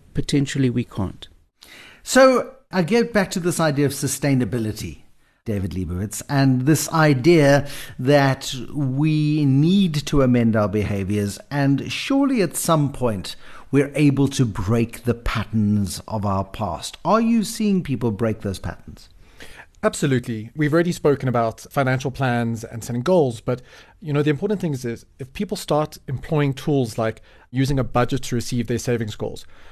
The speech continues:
Speaker 3: we'll see that people who use a budget to meet these savings goals are more likely to have larger access to emergency savings.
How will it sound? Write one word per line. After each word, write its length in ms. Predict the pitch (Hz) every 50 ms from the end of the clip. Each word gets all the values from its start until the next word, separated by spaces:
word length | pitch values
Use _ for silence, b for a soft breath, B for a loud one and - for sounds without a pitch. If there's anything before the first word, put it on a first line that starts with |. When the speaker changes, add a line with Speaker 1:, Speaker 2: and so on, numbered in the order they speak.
| b b b
Speaker 3:
we'll 120 | 151 160
see 320 | - - - 208 196 185
that 320 | 143 135 127 123 123 - - - - - _ _
people 380 | - - 202 185 220 196 185 175
who 320 | 147 131 127 113 113 117
use 240 | 113 123 175 208 185
a 60 | 190
budget 260 | 139 139 131 123 131 131
to 80 | - 131
meet 120 | 123 120
these 140 | 123 113 -
savings 280 | 127 117 117 117 117
goals 260 | - 120 113 110 - b b b b b b b _ _
are 340 | - 113 117 117 113 120 - - _
more 220 | 143 143 160 190 175
likely 480 | 147 139 139 147 143 - 131 120 117
to 120 | - - 117
have 320 | 110 127 117 117 110 - -
larger 460 | 135 117 123 131 143 143 139 147 139
access 300 | - 131 - - 139 123
to 120 | - - 135
emergency 480 | 120 123 123 120 - 117 110 - 120
savings. 440 | 110 - 127 117 110 110 - - -